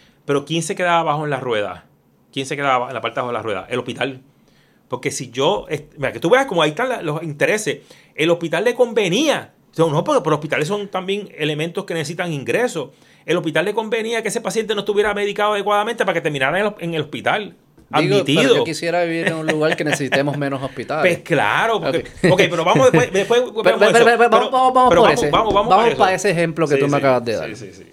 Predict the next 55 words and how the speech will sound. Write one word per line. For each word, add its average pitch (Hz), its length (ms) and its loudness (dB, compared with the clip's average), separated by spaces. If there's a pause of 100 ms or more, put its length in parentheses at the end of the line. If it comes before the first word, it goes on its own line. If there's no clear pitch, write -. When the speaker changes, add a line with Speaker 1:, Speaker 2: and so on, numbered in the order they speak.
Speaker 2:
Porque 156 200 -2
tú 180 120 -2
me 202 100 4
dices, 151 300 2
ok, 147 180 2 (140)
aquí 147 240 2
hay 240 260 4 (560)
lo 180 200 2
de 180 140 6
B 226 160 6
y 247 100 0
C, 240 440 0
es 175 100 0
verdad, 151 480 -2
es 170 160 0
difícil 139 440 -6
saber 151 280 -4
B 139 140 -6
y 127 40 -6
C. 113 280 -8 (260)
Te 180 100 -4
traje 185 200 0
un 214 120 0
ejemplo 196 680 -4 (220)
que 143 220 -2
es 156 140 -6
claro. 101 460 -4 (160)
Speaker 1:
Sí. 98 440 -4
Speaker 2:
Si 131 140 -8
le 131 100 0
damos 208 260 2
la 226 100 2
medicina, 220 640 -4
aunque 139 260 -4
parece 151 360 0
más 170 140 -4
cara 170 280 2
a 165 60 0
corto 175 300 -4
plazo, 190 340 -2
sale 147 260 -2
mejor 151 300 -4
a 135 40 0
largo 127 300 -4
plazo. 107 240 -4
Speaker 1:
Claro. 92 320 2
Speaker 2:
Más 190 120 -2
econo-, 170 300 -2
no 170 160 -2
mejor 220 240 4
para 202 80 0
el 190 60 -4
paciente, 127 480 -4
en 151 80 0
intereses 156 500 -2